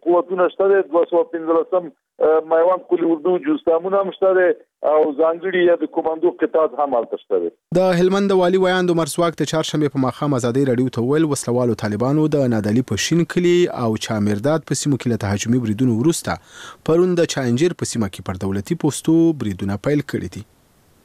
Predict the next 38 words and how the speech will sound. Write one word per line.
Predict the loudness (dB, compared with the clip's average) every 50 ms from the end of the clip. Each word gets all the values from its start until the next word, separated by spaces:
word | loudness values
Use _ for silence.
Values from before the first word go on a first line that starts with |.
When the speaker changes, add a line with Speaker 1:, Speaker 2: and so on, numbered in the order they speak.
| _ _ _ _ -2
Speaker 2:
نوموړي | 0 2 2 2 4 4 2 4
وویل | 4 2 2 0 0
چې | 0 -2 -2 -2 -4 -20 -20 -14 _ -4 -4
وسلوال | -2 0 0 2 2 2 2 2 0 -2
هڅه | -4 -4 -4 -4 -2
کوي | 0 0 0 0 0
ځان | 0 0 2 2
د | 2 0
ولسوالۍ | 0 -2 -2 -2 0 2 2 2 2 2
مرکز | 2 0 -2 -4 -4 -4 -4 -6 -6
ته | -6
ورسوي، | -6 -6 -6 -6 -8 -8 -8 -8 -10 -10
خو | -10 -8 -6 -4 -2
عمر | 0 0 -2 -2 -2
ځواک | -2 -2 -2 -2 0 0
وایي، | 2 2 2 0 -4 -12 -20 -20 -12 _ -2 0
نادعلي | 0 0 0 0 0 -2 0 -2
ته | -2 0 0
د | 0 0 -2 -2
سې | 0 0 0 0 0
شنبې | 0 0 0 0 -2 -2
په | -2 -2
ورځ | 0 0 -2 0
د | 0 0
ملي | 2 2 2 2 2
اردو | 2 2 2 2 2 2 2
یو | 0 -2 -2 -4 -6 -6
اته | -6 -6 -6 -8 -8
سوه | -4 -4 -4 -4 -2 -4 -4
کسیزه | -4 -4 -4 -2 -2 -2 -4 -4
قطعه | -8 -6 -4 -2 -2 -2
رسېدلې | -2 -4 -4 -2 0 2 2 2 0 -2 -6 -16 _ _ _ _ -8
چې | -4 -2 -2 -2 -4 -4
کمانډو | -4 -2 -2 -2 0 0 2 2 2
او | 0 0 -2
ضربتي | -4 -4 -4 -6 -6 -4 -4 -2
ځواکونه | -2 -2 -4 -4 -6 -8 -6 -4 -2
هم | -2 -2